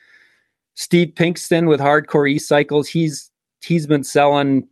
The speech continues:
dual hub motors for a while. His bikes are good. And then, uh, I think it's E-Cells has a bigger bike. But either, even in, in those cases, those bikes are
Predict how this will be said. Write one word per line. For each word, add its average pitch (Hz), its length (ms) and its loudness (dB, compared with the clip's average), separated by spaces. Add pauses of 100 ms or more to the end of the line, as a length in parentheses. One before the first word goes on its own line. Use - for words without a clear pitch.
(160)
dual 143 240 2
hub 135 220 0
motors 135 340 2
for 135 140 0
a 123 60 2
while. 123 340 4
His 127 220 -2
bikes 123 340 -2
are 127 80 0
good. 123 460 0 (220)
And 117 240 0
then, 117 300 2
uh, 113 540 0 (1400)
I 127 60 -2
think 131 200 0
it's 120 200 -6
E-Cells 123 540 0
has 113 160 0
a 113 60 2
bigger 110 300 0
bike. 110 260 -2
But 185 140 2
either, 214 380 4
even 220 280 2
in, 190 180 -2 (340)
in 156 160 2
those 170 260 2
cases, 151 540 -4
those 135 260 0
bikes 127 460 -2
are 113 420 -4